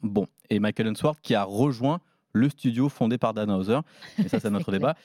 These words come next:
Speaker 1: Et en fait, le problème, c'est qu'à mon avis, c'est pour ça que moi, je, j'avertis un petit peu, c'est un trailer. Donc même au niveau les, les petites narrations,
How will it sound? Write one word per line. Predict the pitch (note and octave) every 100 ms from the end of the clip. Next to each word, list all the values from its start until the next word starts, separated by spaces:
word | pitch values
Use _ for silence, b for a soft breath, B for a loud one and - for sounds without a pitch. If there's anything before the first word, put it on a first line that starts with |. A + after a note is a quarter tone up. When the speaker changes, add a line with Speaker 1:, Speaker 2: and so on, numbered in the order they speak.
| B B -
Speaker 1:
Et | C#3+
en |
fait, | C#3+ G3
le | D#3+
problème, | D3 D#3 F#3
c'est | C#3
qu'à | C3
mon | C#3+
avis, | C#3+ D#3+
c'est | F3
pour | B2+
ça | C#3 D3+
que | A#2+
moi, | A#2+ C3+
je, | G2+ G2 A2+ -
j'avertis | G#2 C3 D3+ - D#3
un |
petit | C#3 -
peu, | D#3 -
c'est | - -
un | C3+
trailer. | - A2 G2 -
Donc | G2+ -
même | E3 F3
au |
niveau | D3 C#3
les, | D3 A#2
les | A2 G#2+
petites | C3+ - C#3
narrations, | C#3 B2+ B2+ - B2+